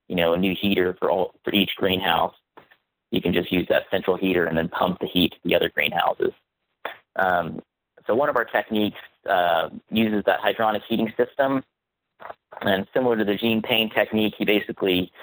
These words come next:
uh, Jean Payne built these giant round compost piles and then, uh, installed about nine hundred feet of,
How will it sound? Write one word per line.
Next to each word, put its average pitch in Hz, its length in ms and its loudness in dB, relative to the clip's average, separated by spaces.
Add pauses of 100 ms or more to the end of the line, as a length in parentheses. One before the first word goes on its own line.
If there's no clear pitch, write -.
(640)
uh, 87 340 2
Jean 110 300 0
Payne 110 260 0
built 104 160 2
these 90 180 -2
giant 110 400 0
round 101 380 2
compost 110 480 -2
piles 127 400 0 (1080)
and 95 120 0
then, 95 280 2
uh, 98 180 -2 (120)
installed 98 420 0
about 92 200 0
nine 101 240 0
hundred 98 300 -2
feet 98 320 0
of, 90 300 2